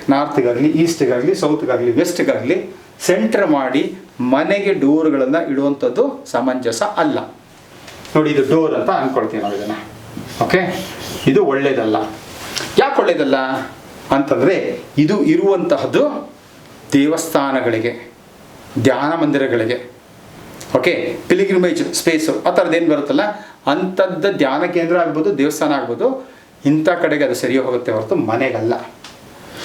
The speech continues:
ಆದರೆ ನಾವು ಯಾವ ರೀತಿ ಲೆಕ್ಕಾಚಾರ ಮಾಡ್ತಾ ಇರ್ತೀವಿ ಅಂದ್ರೆ, ವಾಸ್ತುಲಿ ಇದೇನಾದ್ರು ಝೀರೋ ಡಿಗ್ರಿ ಇದ್ದರೆ ಪ್ರಾಬ್ಲಮ್ ಹಾಗೆ ಆಗುತ್ತೆ.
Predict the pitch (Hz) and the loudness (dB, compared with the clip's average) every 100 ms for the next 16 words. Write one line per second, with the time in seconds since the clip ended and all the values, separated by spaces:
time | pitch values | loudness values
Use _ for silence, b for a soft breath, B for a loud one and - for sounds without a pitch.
0 | B B B B - - - - - - | B B B B -12 -12 -12 -12 -10 0
1 | 240 277 240 190 220 196 202 B 170 180 | 2 4 2 2 0 -4 -4 B 2 2
2 | 226 202 208 208 156 156 170 165 156 147 | 2 0 0 0 0 0 0 0 0 -2
3 | 147 135 147 135 151 143 147 - 156 180 | 0 -2 0 0 0 0 0 -2 0 0
4 | - - - - - - - - - 139 | -2 -8 -18 -20 -20 -20 -20 -20 -6 0
5 | 139 156 160 160 - 135 151 156 139 139 | 2 2 2 0 0 0 2 2 0 0
6 | 143 160 160 - 135 123 123 190 208 - | 0 0 -2 0 0 2 2 2 0 -6
7 | - - - - - - - - - - | -12 -20 -20 -20 -20 -20 -20 -20 -20 -4
8 | 139 120 123 117 107 107 104 101 - - | 0 0 0 0 -2 -2 -2 -4 -8 -12
9 | - - | -12 -16